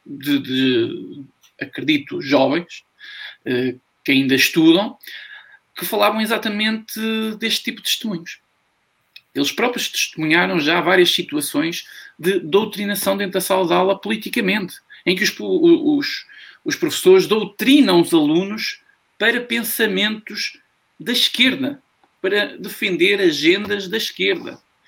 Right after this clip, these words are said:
Isto acontece dentro da sala de aula. Manipulam os alunos sob a verdade para criar um, um, uma falta de espírito crítico nesses próprios alunos,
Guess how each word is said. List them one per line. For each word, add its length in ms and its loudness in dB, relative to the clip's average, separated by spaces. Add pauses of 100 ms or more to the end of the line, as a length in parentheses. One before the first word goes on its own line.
(840)
Isto 200 -6
acontece 400 -2
dentro 180 -8
da 60 -14
sala 200 -10
de 60 -12
aula. 200 -14 (200)
Manipulam 580 0
os 100 -4
alunos 440 -2
sob 240 -2
a 40 -2
verdade 520 -4 (580)
para 400 0 (1120)
criar 460 4
um, 80 -2
um, 360 -6
uma 180 -6
falta 400 -4
de 80 -10
espírito 400 -4
crítico 480 -4
nesses 420 -6
próprios 440 -8
alunos, 480 -4